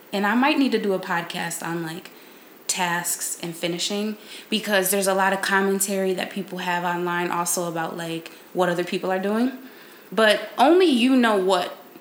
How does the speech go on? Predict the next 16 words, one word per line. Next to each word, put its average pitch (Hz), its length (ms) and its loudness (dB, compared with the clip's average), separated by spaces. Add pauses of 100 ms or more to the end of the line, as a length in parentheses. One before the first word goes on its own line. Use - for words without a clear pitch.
(160)
the 185 260 -2
end 180 400 2 (240)
looks 175 320 -2
like - 340 -10 (120)
and 185 80 -4
feels 170 340 -4
like. - 320 -8
And 202 160 0
only 262 300 6
you 247 240 4
know 208 180 4
when 180 220 0
you're 175 120 0
quitting 180 380 0
too 180 240 -2
soon. 175 460 -4